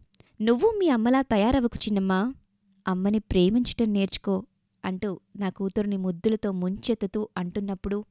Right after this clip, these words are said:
ఎదురుగా నిలువెత్తు పటంలో ఉన్న బోళా శంకరుడిని చూస్తూ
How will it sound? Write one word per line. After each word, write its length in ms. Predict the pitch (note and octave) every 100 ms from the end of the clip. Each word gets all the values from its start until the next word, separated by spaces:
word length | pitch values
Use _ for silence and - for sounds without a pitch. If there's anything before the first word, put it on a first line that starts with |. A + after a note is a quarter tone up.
| _ _ -
ఎదురుగా 440 | A3+ B3 B3 A#3
నిలువెత్తు 440 | G#3+ G#3+ A3 G#3+ G#3+
పటంలో 520 | G3 F#3+ A#3 A#3 A3
ఉన్న 260 | G#3 G#3
బోళా 600 | F3 E3 F#3+ G#3 B3+ C4+
శంకరుడిని 680 | A#3 G#3 G#3+ A#3 G#3+ G3+ F#3+ -
చూస్తూ 320 | G3 - G3